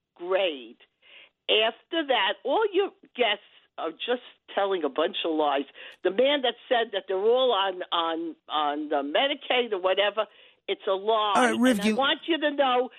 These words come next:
Speaker 1: to be a rabbi, you have to be fluent in English and English education, too. Don't you think so?
Speaker 2: I,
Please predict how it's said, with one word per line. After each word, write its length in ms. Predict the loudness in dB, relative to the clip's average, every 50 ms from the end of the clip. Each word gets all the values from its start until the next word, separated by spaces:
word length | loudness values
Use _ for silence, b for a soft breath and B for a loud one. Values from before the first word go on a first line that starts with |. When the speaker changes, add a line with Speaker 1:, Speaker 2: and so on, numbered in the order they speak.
| B B B -10
Speaker 1:
to 80 | -10 -8
be 260 | -2 -2 0 2 2 0
a 80 | 0 0
rabbi, 720 | 0 0 0 0 -2 -2 -2 -2 -2 0 0 0 -2 -4 -6 b b b b b b b
you 220 | -4 0 0 0 2 0 -2
have 180 | -4 -4 -4 -6 _ -12
to 60 | -10
be 300 | -6 -2 0 0 0 -2 -4 -12 -10
fluent 460 | -4 0 2 2 4 4 2 0 2 2
in 160 | 2 2 2 -2 -2
English 500 | 0 0 2 0 2 2 4 4 4 4
and 140 | 4 4 4
English 440 | 2 2 4 4 4 2 2 4 2 2
education, 640 | 2 0 -4 -6 -2 0 0 0 0 -2 -4 -6 -4 0 0
too. 160 | 0 0 2 0
Don't 220 | 0 0 0 0 -2
you 80 | -2 -2 0
think 200 | -2 -4 -4 -4 -2
so? 240 | -2 0 0 0 0 2
Speaker 2:
I, 180 | 2 2 2